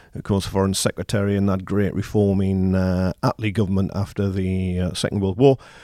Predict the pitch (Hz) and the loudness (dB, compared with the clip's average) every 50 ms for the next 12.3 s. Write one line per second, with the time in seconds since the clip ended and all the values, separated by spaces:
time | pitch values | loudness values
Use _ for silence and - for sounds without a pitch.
0 | - - - - 90 98 95 98 117 113 110 107 - - - 110 - - 135 135 | -20 -20 -16 -10 -8 -8 -4 -2 -2 -2 -2 -4 -4 -6 -8 -6 0 2 2 4
1 | 131 120 120 113 107 101 92 107 98 - - 113 117 120 98 104 - - 113 104 | 4 4 2 2 0 0 -2 -4 -4 -4 -2 0 0 0 0 -2 -4 -4 -2 2
2 | 107 139 156 156 151 139 - - 127 110 95 139 147 127 - - - 113 - _ | 4 6 8 8 6 4 0 -4 -10 0 2 4 4 4 2 -6 -10 -10 -8 _
3 | 117 107 104 104 104 101 101 104 104 104 104 - - - - 117 123 131 131 107 | -6 -6 -4 -4 -2 -2 -2 -2 -2 -4 -6 -6 -8 -8 -4 -2 0 0 0 2
4 | 104 120 139 139 - - - - - _ _ - 127 123 123 127 - 143 131 - | 2 2 2 2 0 -6 -8 -10 -12 _ _ -4 0 0 0 0 0 -2 -2 0
5 | 135 131 123 - - - 131 131 135 135 - - - 190 196 190 123 - 104 120 | 0 0 0 0 -2 0 0 0 0 -2 -4 -4 0 2 2 2 2 2 0 -4
6 | 110 - - - - - - 117 165 226 269 247 - 151 117 107 107 - 123 113 | -4 -6 -12 -20 -20 -6 -4 2 2 4 4 4 4 4 4 2 2 2 2 2
7 | 110 107 107 107 107 - 110 113 104 101 107 98 - - - 120 120 - - 110 | 4 4 4 2 0 0 0 0 0 0 0 -2 -4 -6 -8 -8 -6 -2 0 0
8 | 120 147 175 180 180 180 175 175 175 175 170 151 - _ _ _ _ _ _ - | 2 2 2 2 2 2 2 2 2 0 0 -2 -4 _ _ _ _ _ _ -18
9 | - - - - - 135 123 113 - - - 127 127 127 123 92 113 113 107 - | -16 -14 -14 -6 -4 -4 -4 -2 -6 -4 0 2 2 2 2 0 -2 -2 -4 -4
10 | - - 107 104 104 101 101 95 - - - - 123 98 - 98 - - - - | -4 -4 -4 -2 -2 -4 -4 -6 -8 -8 -4 -4 -4 -2 -2 -6 -8 -4 -2 -2
11 | 101 71 - - - _ _ - 92 - - - 101 95 101 90 113 143 160 175 | -2 -2 -2 -8 -16 _ _ -14 -14 -10 -8 -6 -6 -4 -4 -4 0 2 4 4
12 | 170 147 147 147 143 | 4 2 0 0 -2